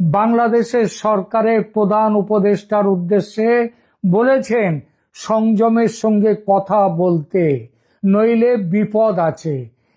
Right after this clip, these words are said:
এটা তার বলাটা হচ্ছে, এটাকে হুমকি বলেও ধরে নেওয়া যায়। তখনও দিল্লি বিস্ফোরণ হয়নি। আর এখন দিল্লির বিস্ফোরণের পর ভারতের সেনাপ্রধান বললেন,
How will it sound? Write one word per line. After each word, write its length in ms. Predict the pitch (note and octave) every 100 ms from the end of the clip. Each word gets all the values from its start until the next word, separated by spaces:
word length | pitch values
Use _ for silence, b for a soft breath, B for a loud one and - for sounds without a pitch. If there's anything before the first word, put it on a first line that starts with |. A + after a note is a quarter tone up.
| -
এটা 500 | A3+ C4+ B3+ A#3+ F#3+ b b b -
তার 240 | A3 A3+
বলাটা 480 | F3+ G#3 A#3 A3+ A3+
হচ্ছে, 340 | G#3+ G#3 C4+
এটাকে 420 | C#4+ G3+ G#3 A3+
হুমকি 480 | A#3 D3+ G3+ G3+ A3+
বলেও 380 | G3 A3+ C4 C#4
ধরে 300 | F#3 G3+ G3+
নেওয়া 260 | F3 E3 C#3+
যায়। 300 | C#3+ C3 - b b b _
তখনও 380 | G#3+ A3+ B3 A#3+
দিল্লি 360 | G#3+ A3+ A3+
বিস্ফোরণ 600 | G#3 G#3+ - A#3 A3+ A3
হয়নি। 480 | E3+ A3 A3+ F#3+ A3 - b b b
আর 160 | G3+ G3+
এখন 400 | A3+ A3+ B3+ A3+
দিল্লির 500 | A3 B3+ B3 C4+ C4
বিস্ফোরণের 760 | A3+ A#3+ - B3+ B3 A#3+ B3 A3
পর 480 | A#3+ A#3+ A#3+ C#3+ B2 _ _ - F3
ভারতের 420 | F#3 A3 G#3+ A3+
সেনাপ্রধান 840 | - A3+ C4 C#4+ C#4 B3+ G#3+ A3 F#3
বললেন, 540 | G#3 A3 B3+ C#4+